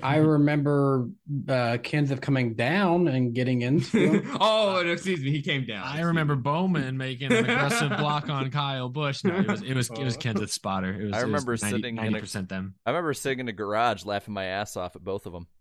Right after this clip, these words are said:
Speaker 2: Yeah.
Speaker 4: <laughs> As I do
Speaker 3: Chaotic
Speaker 4: now.
Speaker 3: evil.
Speaker 4: Oh, n-, uh,
Speaker 2: But not.
Speaker 4: no, no, that, that, that garage was the setting for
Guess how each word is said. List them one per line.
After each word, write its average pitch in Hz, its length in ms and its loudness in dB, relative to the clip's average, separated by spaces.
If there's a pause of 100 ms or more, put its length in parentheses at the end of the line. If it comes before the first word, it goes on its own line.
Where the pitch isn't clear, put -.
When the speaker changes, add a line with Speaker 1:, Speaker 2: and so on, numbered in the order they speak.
(640)
Speaker 2:
Yeah. 151 280 -4 (340)
Speaker 4:
<laughs> - 300 -12
As 151 160 4
I 175 120 2
do 139 80 2
Speaker 3:
Chaotic 104 260 4
Speaker 4:
now. 101 80 -2
Speaker 3:
evil. 110 420 2 (360)
Speaker 4:
Oh, 165 140 2
n-, 131 120 -4
uh, - 40 -6 (100)
Speaker 2:
But 123 100 0
not. 107 240 -2 (260)
Speaker 4:
no, 131 140 0
no, 135 200 2
that, 131 200 0
that, 135 300 -4
that 135 180 -2
garage 120 480 -2
was 104 160 -10
the 101 80 -12
setting 104 400 -6
for 98 400 -8